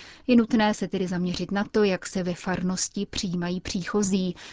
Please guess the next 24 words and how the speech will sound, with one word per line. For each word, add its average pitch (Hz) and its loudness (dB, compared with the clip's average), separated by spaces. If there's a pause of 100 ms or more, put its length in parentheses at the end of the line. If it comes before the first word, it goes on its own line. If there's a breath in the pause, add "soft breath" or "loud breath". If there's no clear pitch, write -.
zda 185 2
je 180 -2
stále 180 0
někdo 185 2
ve 180 0
zpovědnici, 190 2
především 190 -2
ve 180 0
velkých 185 -4
městských 185 -4
farnostech, 190 -2 (540 loud breath)
jestli 269 4
funguje 254 6
oratoř 202 0
a 196 2
zda 202 2
kněží 208 4
navštěvují 180 0
vězně, 196 2
nemocné 180 -2
a 196 -6
staré 190 0
lidi,“ 180 0 (200)
doporučoval. 180 -2